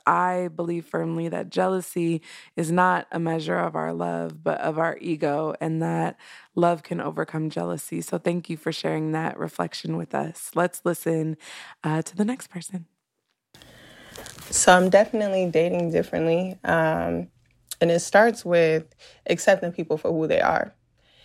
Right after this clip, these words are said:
Speaker 2: And I think in the past, like, if someone didn't communicate well or if they only wanted to hang out, and it kinda made me feel bad about, like, doing stuff outside of my home at, at, before twelve A M.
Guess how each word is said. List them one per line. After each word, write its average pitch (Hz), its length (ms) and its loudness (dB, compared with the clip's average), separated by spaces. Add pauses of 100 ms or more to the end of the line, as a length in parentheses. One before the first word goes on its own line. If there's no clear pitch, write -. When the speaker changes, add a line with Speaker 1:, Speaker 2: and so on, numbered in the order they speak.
(280)
Speaker 2:
And 165 520 4
I 185 80 4
think 202 180 2
in 185 80 0
the 175 100 4
past, 196 560 2
like, 151 200 2
if 165 100 0
someone 180 320 0
didn't 160 220 -2
communicate 160 520 0
well 151 340 4
or 78 340 0
if 165 100 -2
they 156 140 4
only 175 240 0
wanted 160 280 2
to 165 120 -6
hang 160 240 0
out, 151 460 2 (320)
and 151 280 2
it 185 220 2
kinda 262 180 2
made 202 140 4
me 175 140 2
feel 151 200 2
bad 151 240 4
about, 151 320 2
like, 151 280 -2
doing 160 260 0
stuff 151 300 0
outside 151 360 -2
of 160 80 -4
my 143 200 -2
home 160 400 -4 (140)
at, 156 340 2
at, 147 920 -2
before 160 320 2
twelve 160 260 0
A 151 140 0
M. 170 180 -2